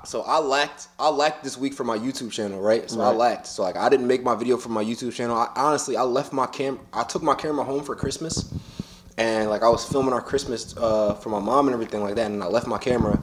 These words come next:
Speaker 1: and I didn't feel like driving all the way back to my house to
Speaker 2: Right.
Speaker 1: make my YouTube video. And it's like, simple stuff like that is the difference between, and I, and it's crazy because I know that that's the difference between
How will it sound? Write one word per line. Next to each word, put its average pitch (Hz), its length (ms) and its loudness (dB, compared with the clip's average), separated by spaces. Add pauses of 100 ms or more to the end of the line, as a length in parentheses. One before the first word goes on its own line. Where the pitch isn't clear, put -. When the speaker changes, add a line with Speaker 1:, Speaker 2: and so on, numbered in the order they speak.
Speaker 1:
and 104 100 -6
I 98 100 -2
didn't 123 280 0
feel 127 160 -4
like 110 260 -4
driving 117 380 4
all 107 120 -4
the 107 60 -2
way 104 120 -2
back 117 340 -2 (760)
to 135 80 -2
my 113 120 -2
house 120 440 0 (220)
to 117 80 0
Speaker 2:
Right. 104 60 -2
Speaker 1:
make 113 160 0
my 110 160 0
YouTube 120 320 -6
video. 95 320 -10 (1000)
And 120 100 -2
it's 120 140 -2
like, 127 220 4 (580)
simple 202 380 2
stuff 185 320 -2
like 160 260 0
that 156 460 2 (420)
is 139 160 2
the 123 120 -2
difference 139 540 0
between, 139 720 -4 (220)
and 127 100 0
I, 147 120 4
and 156 100 -4
it's 156 100 -2
crazy 202 320 2
because 151 380 -2
I 156 120 2
know 139 220 6
that 151 180 2
that's 147 160 0
the 123 120 -6
difference 139 400 0
between 131 560 -2